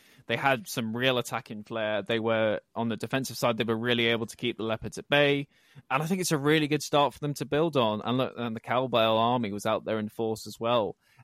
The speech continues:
And even when you just listen back there, the den is silent. So Leigh fans clearly thought, "Oh, this was gonna be an easy game for them." But though, like, Huddersfield really made it hard for them. And, I mean, the, the tries as well from Alec Wallace with his try there, that was a great one.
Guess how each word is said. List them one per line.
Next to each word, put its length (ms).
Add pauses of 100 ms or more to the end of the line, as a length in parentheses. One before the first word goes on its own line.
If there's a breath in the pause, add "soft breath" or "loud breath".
And 360 (380)
even 300
when 120
you 120
just 180
listen 360
back 300
there, 180 (340 soft breath)
the 160 (160)
den 240
is 160
silent. 920
So 200
Leigh 260
fans 340
clearly 460
thought, 440
"Oh, 40
this 180
was 200
gonna 240
be 180
an 80
easy 260
game 320
for 140
them." 280
But 240
though, 300
like, 240
Huddersfield 460
really 340
made 240
it 60
hard 360
for 120
them. 260 (440)
And, 320
I 80
mean, 180
the, 100
the 140
tries 380
as 120
well 320
from 380 (260)
Alec 220
Wallace 340
with 120
his 80
try 240
there, 160
that 160
was 120
a 40
great 300
one. 280